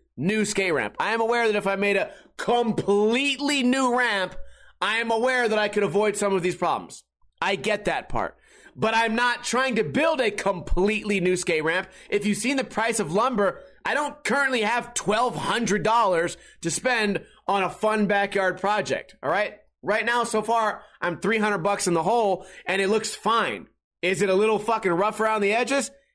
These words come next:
Yes. Is it gonna have some problems? Yes. Is there gonna be some breakage?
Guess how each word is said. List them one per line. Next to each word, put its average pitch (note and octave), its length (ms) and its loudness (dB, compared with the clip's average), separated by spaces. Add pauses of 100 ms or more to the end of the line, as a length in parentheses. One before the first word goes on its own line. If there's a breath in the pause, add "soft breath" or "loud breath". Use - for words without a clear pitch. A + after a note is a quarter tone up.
(200)
Yes. - 420 -4 (260 loud breath)
Is F3 160 0
it F3 60 0
gonna G#3+ 220 0
have G#3+ 180 0
some G3 140 -4
problems? A3 560 0
Yes. G3+ 280 -2 (220 loud breath)
Is D#3 120 -4
there F3 100 -2
gonna G3+ 140 0
be G#3+ 120 0
some G#3 220 -2
breakage? A#3 520 0